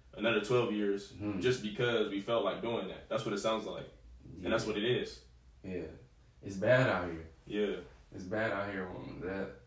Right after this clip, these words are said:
Speaker 2: never let 'em, let, let 'em, let, let, never let 'em, excuse me, never let 'em know that you are a gang member.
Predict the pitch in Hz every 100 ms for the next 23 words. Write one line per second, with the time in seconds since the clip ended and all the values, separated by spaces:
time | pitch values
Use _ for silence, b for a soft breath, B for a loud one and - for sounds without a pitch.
0 | 107 123 151 165 147 135 131 117 - 151
1 | 160 147 143 135 170 190 190 214 226 208
2 | 190 185 - - - - 196 160 113 95
3 | - B B 104 135 196 202 190 175 160
4 | 151 170 139 127 104 139 - 127 123 110
5 | - - - 95